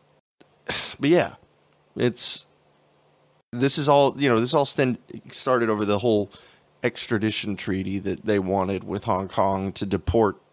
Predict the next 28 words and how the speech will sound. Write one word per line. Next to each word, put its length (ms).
people 380
to 240
China, 460
but 260
that's 260
not 180
gonna 160
happen. 340
Either 260
that, 320
that, 640
before 340
that 220
happens, 400
a 40
lot 260
of 60
people 300
are 80
gonna 220
die. 320
Let 80
me 80
just 200
put 120
it 60
that 200
way. 160